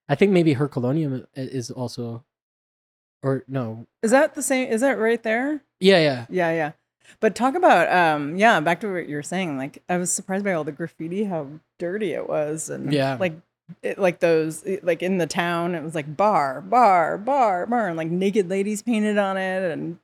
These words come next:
Speaker 1: Yeah.
Speaker 2: penises, and looked fun.
Speaker 1: Oh yeah, there's a,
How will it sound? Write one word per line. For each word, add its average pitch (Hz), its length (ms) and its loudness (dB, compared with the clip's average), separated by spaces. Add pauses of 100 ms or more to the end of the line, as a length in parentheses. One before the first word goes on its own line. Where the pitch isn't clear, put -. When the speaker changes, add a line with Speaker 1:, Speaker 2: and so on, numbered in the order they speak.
(100)
Speaker 1:
Yeah. 240 100 0
Speaker 2:
penises, 214 640 0
and 160 300 -6 (420)
looked 403 200 0
fun. 381 500 2 (260)
Speaker 1:
Oh 208 140 8
yeah, 127 400 4 (300)
there's 175 280 6
a, 175 200 2